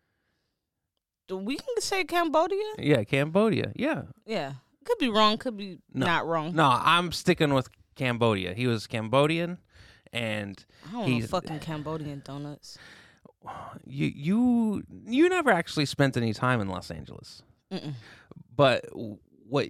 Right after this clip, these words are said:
Speaker 2: if you did, you would see, like, every single, you know, on, uh, Friday After Next?
Speaker 1: Mm-hmm.
Speaker 2: Is that the, what the last, the third one's called?
Speaker 1: I think so, yeah.
Speaker 2: You know how they're in that little strip mall?
Speaker 1: Mm-hmm.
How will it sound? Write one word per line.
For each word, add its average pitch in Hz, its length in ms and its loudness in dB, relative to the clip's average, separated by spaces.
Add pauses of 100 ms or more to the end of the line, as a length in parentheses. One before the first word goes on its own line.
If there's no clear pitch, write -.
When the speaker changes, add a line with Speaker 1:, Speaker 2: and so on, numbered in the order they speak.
(160)
Speaker 2:
if 147 180 -4
you 180 180 2
did, 131 420 6
you 139 280 -2
would 156 140 4
see, 151 200 -2
like, 117 280 2
every 135 340 0
single, 139 300 0 (340)
you 220 180 -2
know, 190 400 4
on, 110 380 0 (100)
uh, 90 280 -2 (2250)
Friday 123 380 0
After 120 260 -4
Next? 147 420 -8 (560)
Speaker 1:
Mm-hmm. 170 260 -4 (120)
Speaker 2:
Is 127 100 0
that 143 160 2
the, 156 140 4
what 120 340 2
the 143 80 -2
last, 143 300 0
the 135 80 0
third 147 180 2
one's 147 180 -2
called? 151 260 -2 (880)
Speaker 1:
I 175 60 -4
think 165 220 -6
so, 151 120 -14
yeah. 139 180 -12 (100)
Speaker 2:
You 147 100 0
know 165 100 6
how 151 140 6
they're 143 140 6
in 135 100 4
that 120 120 0
little 123 160 2
strip - 280 0
mall? 147 260 2 (280)
Speaker 1:
Mm-hmm. 180 240 -2